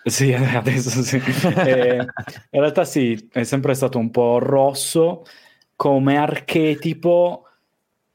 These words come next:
Speaker 1: mi verrebbe da dire tribale aggro, che è poi stata un po' la mia specialità sempre su YouTube, quindi direi aggro sinergici.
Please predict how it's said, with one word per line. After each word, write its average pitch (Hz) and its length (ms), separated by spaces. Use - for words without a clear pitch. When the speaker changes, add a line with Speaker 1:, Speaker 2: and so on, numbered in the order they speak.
Speaker 1:
mi 110 220
verrebbe 113 340
da 110 120
dire 110 360
tribale 113 500
aggro, 107 580
che 101 200
è 101 60
poi 101 500
stata 113 340
un 104 100
po' 113 100
la 104 80
mia 101 140
specialità 104 560
sempre 104 440
su 98 480
YouTube, 104 760
quindi - 380
direi 110 500
aggro 135 380
sinergici. 104 960